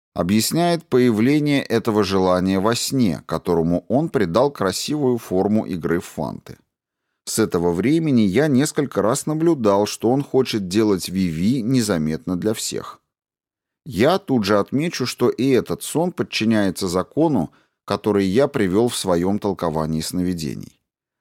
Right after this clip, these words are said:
Разговоры, которые имеют место во сне, происходят от собственных или слышанных разговоров в течение ближайших ко сну дней. Вскоре после переезда в Вену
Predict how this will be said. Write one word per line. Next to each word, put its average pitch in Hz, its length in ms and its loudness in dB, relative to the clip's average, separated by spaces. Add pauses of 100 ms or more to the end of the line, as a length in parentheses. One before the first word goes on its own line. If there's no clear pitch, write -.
(220)
Разговоры, 101 720 2
которые 104 600 0
имеют 104 340 2
место 107 360 -2
во 90 120 -2
сне, 151 400 -2 (400)
происходят 120 640 2
от - 220 -4
собственных 139 760 -2
или 101 200 0
слышанных 107 600 -2
разговоров 95 880 0
в - 120 -20
течение 113 580 0
ближайших 90 760 -2
ко 95 140 -2
сну 80 340 -4
дней. 82 440 -6 (840)
Вскоре 151 420 0
после 110 400 -2
переезда 104 640 2
в 85 80 0
Вену 110 560 -2